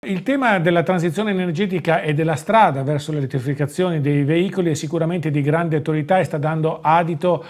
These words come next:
a diverse discussioni e diversi punti, eh, di vista, naturalmente. Uno di questi da tenere sicuramente presente è quello di chi alla fine poi guiderà questi veicoli, cioè, eh, gli autisti. E, eh, da questo punto di vista abbiamo collegato con noi da Roma Ferruccio Venturoli,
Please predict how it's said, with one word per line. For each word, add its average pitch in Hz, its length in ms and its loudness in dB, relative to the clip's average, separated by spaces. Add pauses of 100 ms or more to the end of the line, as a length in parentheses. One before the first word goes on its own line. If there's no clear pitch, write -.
(140)
a 160 260 0
diverse 160 480 -2
discussioni 160 800 -4
e 143 40 -2
diversi 147 480 -2
punti, 156 540 -2
eh, 139 180 -2
di 131 120 -2
vista, 131 320 -4
naturalmente. 123 680 -6
Uno 196 180 0
di 226 100 0
questi 208 280 -2
da 151 100 -2
tenere 156 340 -2
sicuramente 147 640 -4
presente 160 720 -2 (240)
è - 100 -4
quello 185 220 4
di 160 120 0
chi 190 200 0
alla 170 180 2
fine 165 300 -2
poi 160 340 0
guiderà 147 500 4
questi 143 280 -6
veicoli, 131 520 -2
cioè, 147 300 0 (240)
eh, 139 380 0
gli 135 100 2
autisti. 135 640 0 (300)
E, 208 260 0
eh, 160 220 4
da 151 100 2
questo 180 260 -2
punto 180 240 -4
di 240 140 0
vista 214 560 4
abbiamo 160 480 2
collegato 156 480 -2
con 156 160 -4
noi 160 160 -2
da 147 140 0
Roma 147 280 0
Ferruccio 143 460 -4
Venturoli, 190 680 0